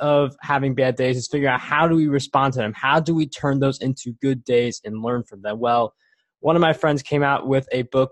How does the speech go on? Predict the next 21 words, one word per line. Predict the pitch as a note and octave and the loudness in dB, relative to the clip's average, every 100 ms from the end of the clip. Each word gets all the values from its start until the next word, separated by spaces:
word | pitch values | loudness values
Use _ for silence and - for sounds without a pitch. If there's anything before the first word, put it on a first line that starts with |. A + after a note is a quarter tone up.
| - | -4
Gypsy | D#3 E3 - F#3+ - | -2 -2 -4 -6 -4
Energy | C#3 C#3+ B2+ C3 | 0 0 0 -4
Secrets, | - C3 B2 A#2 - | -4 -6 -4 -4 -4
which | C3 A#2 - _ - | -6 -6 -8 _ -6
details | F3 G#3 G#3+ G3+ | -2 -2 2 2
how | F3+ | 2
you | E3 | 2
can | D#3+ | 0
turn | C3+ D#3 | -2 0
a | C#3+ | 0
bad | B2+ C#3 C#3 C#3 | 0 0 2 2
day | C3+ B2+ | 2 2
into | B2+ B2 - | 0 -2 -4
a | A#2+ | -6
good | - B2+ | -2 -2
day | A#2+ A#2+ | 0 -2
no | A#2 | 0
matter | A#2+ A#2+ A#2+ B2 - | 0 0 0 0 -2
what | A#2 A#2+ D#3 - - | -6 0 0 0 0
life | C3 C3 - | 0 0 -4
throws | A#2+ A#2 A#2+ | 0 2 2